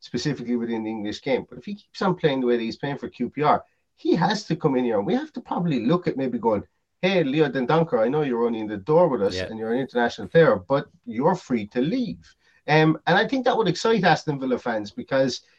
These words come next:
Speaker 1: it, young Tim is, is an exciting player. He's somebody that we would all, you know, get our claws stuck into, like we have with, with Jacob Ramsey. And, and we would love for him to become a linchpin and a mainstay within that midfield because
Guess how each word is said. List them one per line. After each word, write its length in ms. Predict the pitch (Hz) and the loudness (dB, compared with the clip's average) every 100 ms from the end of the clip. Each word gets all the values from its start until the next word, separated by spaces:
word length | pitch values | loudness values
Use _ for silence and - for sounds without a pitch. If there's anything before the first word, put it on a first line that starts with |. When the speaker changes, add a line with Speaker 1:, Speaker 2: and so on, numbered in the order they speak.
| _ _ _ _ _ | _ _ _ _ _
Speaker 1:
it, 460 | 131 123 131 123 - | -12 -12 -12 -14 -6
young 300 | 165 226 254 | 4 6 6
Tim 260 | - 262 190 | 4 2 2
is, 200 | 120 - | -2 -4
is 180 | 143 | -4
an 60 | 147 | -2
exciting 500 | 143 - 214 180 131 | -2 -2 0 2 2
player. 380 | - 254 - - | 0 -4 -4 -8
He's 300 | - 156 143 | -12 -8 -8
somebody 520 | - 208 226 185 156 | -4 -4 -4 -6 -6
that 200 | 127 135 190 | -6 -6 -6
we 540 | 135 156 139 135 131 165 | -6 -6 -8 -14 -14 -12
would 260 | 135 151 - | -4 -4 2
all, 320 | 170 170 160 123 _ - | 6 8 8 2 _ -8
you 80 | 147 | -2
know, 80 | 127 | -2
get 180 | 135 127 | 0 0
our 80 | |
claws 340 | 127 170 160 156 | 2 4 4 4
stuck 280 | - 127 139 | 0 -6 -4
into, 240 | 123 117 | -4 0
like 200 | 127 139 | 0 0
we 80 | 143 | 2
have 240 | 160 165 | 4 4
with, 160 | 147 127 - | 0 -4 -4
with 180 | 127 | -4
Jacob 360 | 120 120 117 - | -2 -4 -4 -4
Ramsey. 480 | 110 107 104 104 104 _ - | -4 -4 -4 -8 -8 _ -4
And, 220 | 127 127 127 | 0 2 2
and 240 | 135 127 | 0 0
we 80 | 165 | 0
would 180 | 160 113 | 0 0
love 320 | 131 175 165 | 2 2 2
for 100 | 135 | -2
him 160 | 131 | -4
to 80 | 120 | -4
become 240 | 113 120 110 | -6 -4 -2
a 40 | |
linchpin 480 | 123 120 - 123 110 | -2 -2 -2 -4 -2
and 140 | 107 | -4
a 40 | 107 | 0
mainstay 440 | 120 107 - 110 | 0 0 -4 -8
within 240 | 101 107 | -6 -6
that 180 | 107 95 | -6 -6
midfield 480 | 107 101 120 110 104 | -8 -12 -10 -8 -8
because 380 | 95 - 110 104 | -12 -6 -6 -6